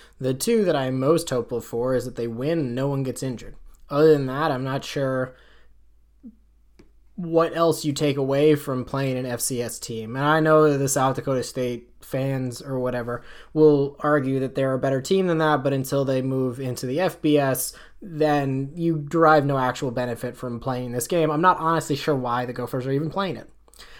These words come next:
So what should go right is the size advantage on the offensive line relative to the defensive front means that the Gophers should get a lot of yards on the ground.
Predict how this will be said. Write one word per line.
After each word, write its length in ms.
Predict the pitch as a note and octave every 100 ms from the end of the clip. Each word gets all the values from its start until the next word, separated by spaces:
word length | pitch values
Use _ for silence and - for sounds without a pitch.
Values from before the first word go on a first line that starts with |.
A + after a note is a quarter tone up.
| -
So 640 | - - F#3 E3 D3 C#3+ -
what 320 | D#3+ E3+ D#3
should 360 | - - B3+ G#3+
go 140 | F3+
right 340 | D#3+ D3 C3+ C3
is 320 | C3+ C3+ B2+
the 220 | C3 B2+
size 340 | A#2+ F3 E3+ D#3+
advantage 400 | D3+ D#3 D3+ C#3+
on 80 |
the 100 | C3+
offensive 460 | C#3+ D#3 D#3+ C#3 C#3
line 300 | C#3+ C#3+ C#3+
relative 420 | C#3 C#3 C3+ C3
to 60 | -
the 80 | D3+
defensive 500 | C#3 D#3 C#3 C3+ A#2+
front 320 | E3 F#3 G#3+
means 360 | D3 D3+ D3
that 60 | D3
the 80 | C#3
Gophers 320 | C#3 C3 C3
should 220 | - D#3
get 120 | C#3+
a 40 | C#3
lot 180 | C3 C3
of 80 |
yards 300 | C3 C3 B2+
on 60 | B2
the 80 | A#2
ground. 420 | A#2 A#2+ D#3+ A#3